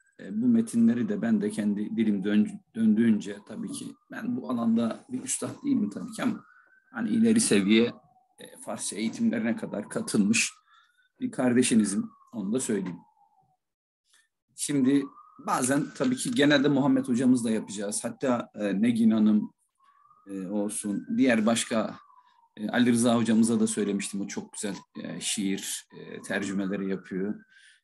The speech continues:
Yine onunla da ders yapmayı düşünüyorum önümüzdeki, e, haftalarda inşallah. E, ama genelde Muhammed hocamızla yapacağız. E, fakat, e, bazen böyle ben, e, nedir, daha hızlı, e, belki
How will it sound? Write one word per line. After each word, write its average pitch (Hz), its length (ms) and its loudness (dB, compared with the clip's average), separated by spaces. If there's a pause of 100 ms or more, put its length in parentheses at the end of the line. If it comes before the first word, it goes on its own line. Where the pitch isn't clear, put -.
(180)
Yine 135 260 2
onunla 135 360 4
da 139 140 4
ders 139 260 0
yapmayı 131 380 2
düşünüyorum 123 480 2
önümüzdeki, 101 720 -4 (100)
e, 95 160 -6
haftalarda 101 640 -4
inşallah. 127 500 0 (1040)
E, - 140 -6
ama 170 280 0
genelde 165 420 4
Muhammed 170 360 4
hocamızla 170 420 0
yapacağız. 170 580 -4 (140)
E, 117 200 -12
fakat, - 580 -8 (100)
e, - 160 -10
bazen 123 420 2
böyle 117 240 2
ben, 117 260 2 (720)
e, 220 160 0
nedir, 220 300 0 (280)
daha 131 300 2
hızlı, 123 600 0 (300)
e, - 40 -20 (380)
belki 120 420 -2